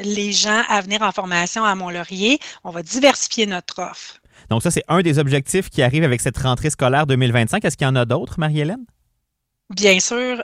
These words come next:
Speaker 1: Moi, je suis là depuis le mois d'avril, là, je viens d'arriver, mais assurément, une des choses sur lesquelles tout le monde, on l'a, on a le même, euh, discours, c'est la réussite des élèves.
Speaker 2: Mhm.
Speaker 1: Euh, la réussite dans l'accompagnement, dans la mise en place d'aide lorsque ça va pas bien,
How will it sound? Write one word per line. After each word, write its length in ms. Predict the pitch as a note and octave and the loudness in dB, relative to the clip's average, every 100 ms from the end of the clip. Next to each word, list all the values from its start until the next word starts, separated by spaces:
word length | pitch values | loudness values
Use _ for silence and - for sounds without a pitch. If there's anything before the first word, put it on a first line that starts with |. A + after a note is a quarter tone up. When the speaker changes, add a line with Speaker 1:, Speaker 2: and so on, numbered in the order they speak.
| - | -6
Speaker 1:
Moi, 180 | G#3+ C#4 | -2 0
je 60 | |
suis 100 | - | 2
là 80 | A#3+ | 2
depuis 140 | D4 A#3 | 0 0
le 20 | |
mois 100 | C4 | 4
d'avril, 520 | A#3+ G3+ F#3+ A3 A3 | 6 6 4 -2 -2
là, 100 | F3 | -4
je 80 | F3 | -8
viens 80 | G#3 | -2
d'arriver, 580 | G3+ F#3 E3+ A3 D4 C4+ | -2 -2 -6 -4 -4 -4
mais 360 | G3 F#3 F#3 - | -4 0 0 2
assurément, 880 | F#3+ G3+ - F#4 D4 A3 G#3+ B3+ D4+ | 0 2 2 2 4 4 4 2 2
une 140 | C4+ C#4 | -2 -4
des 120 | G#3 | 0
choses 240 | - C4+ | 0 -2
sur 140 | - G#3 | -4 -4
lesquelles 480 | F#3+ - B3 B3 B3+ | -6 0 2 2 0
tout 140 | - | -6
le 80 | C4 | -4
monde, 180 | C#4 C#4 | -2 0
on 100 | A3 | 0
l'a, 280 | G3+ G#3 G#3 | 2 0 0
on 160 | F#3+ | -4
a 80 | G#3 | -2
le 160 | A#3+ G3+ | 2 2
même, 480 | F#3+ G3+ A3+ B3 A3+ | 4 2 2 0 -2
euh, 220 | F#3+ F3+ | -2 -2
discours, 640 | F3 G3 - A3+ B3+ D4+ - - - - | -4 -4 -2 -2 -2 -4 -6 -12 -10 -6
c'est 220 | - A#3 | 4 6
la 100 | G#3 | 8
réussite 320 | G3 - G#3+ | 4 -2 -4
des 180 | G3+ F#3 | -2 -2
élèves. 320 | F3+ F3+ G3 _ | -2 -2 -8 _
Speaker 2:
Mhm. 220 | A2+ A2 A#2+ | -4 -4 -2
Speaker 1:
Euh, 220 | F#3 F3+ | 0 2
la 160 | F#3+ F#3+ | 4 2
réussite 480 | G3 F#3+ - B3+ A3 | 0 -4 -2 -2 0
dans 160 | G#3 | 0
l'accompagnement, 960 | G3 G#3+ - A3+ A#3 G3+ G3 G#3 A3+ A3+ | 4 2 0 -2 0 0 -2 -4 -4 -4
dans 140 | G3+ | -4
la 180 | F3+ F3 | -4 -6
mise 300 | G3 B3 A#3 | -6 -4 -2
en 160 | A3 F#3 | -2 0
place 420 | A3+ A3 A3+ G3 | 2 2 2 -6
d'aide 520 | F3+ G#3 A3 A#3+ G3 | 0 2 2 0 -4
lorsque 300 | G3 F#3 - | -6 -8 -10
ça 180 | F#3+ F#3+ | -6 -6
va 140 | F3 E3+ | -6 -10
pas 200 | A#3+ B3+ | -6 -6
bien, 440 | F#3+ G3+ G#3+ D4 | -4 -2 0 -2